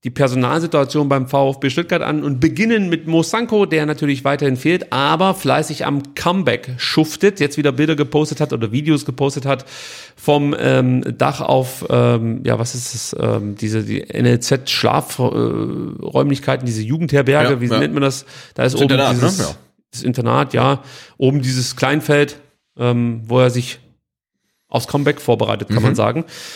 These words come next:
Speaker 1: Ähm, Silas Katompa im Wumpa, ähm, nach Schulterluxation natürlich noch nicht so weit, dass er irgendwie groß was machen könnte. Ich denk mal, irgendwelche Fahrradübungen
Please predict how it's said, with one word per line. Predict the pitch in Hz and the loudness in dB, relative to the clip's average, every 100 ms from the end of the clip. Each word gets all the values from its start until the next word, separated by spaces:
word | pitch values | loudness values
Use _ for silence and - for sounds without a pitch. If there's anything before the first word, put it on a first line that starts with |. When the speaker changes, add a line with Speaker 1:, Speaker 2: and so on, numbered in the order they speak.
| - - | -18 -6
Speaker 1:
Ähm, | 135 135 123 | 0 0 0
Silas | 139 180 170 | 0 2 2
Katompa | - 156 165 160 151 139 | 0 2 2 4 4 2
im | - 135 127 | 2 0 2
Wumpa, | 160 180 180 165 165 | 2 2 2 2 2
ähm, | 147 143 143 131 | 0 0 0 0
nach | 135 | -2
Schulterluxation | 127 156 151 139 - 139 - 143 139 | 0 0 2 0 -2 -2 0 0 2
natürlich | 127 135 131 | 0 0 0
noch | 127 | 2
nicht | 143 | 2
so | 147 | 0
weit, | 135 135 135 | 0 0 0
dass | 127 | 2
er | 131 - | 2 2
irgendwie | 139 135 127 | 0 0 -2
groß | 127 135 | 0 0
was | 127 | 0
machen | 110 131 131 | -2 -4 0
könnte. | 135 127 | 0 0
Ich | - | 0
denk | 127 | 0
mal, | 131 | 0
irgendwelche | 127 127 120 120 113 | 2 2 2 2 0
Fahrradübungen | 104 120 135 131 127 123 120 117 | 0 0 0 0 0 2 2 2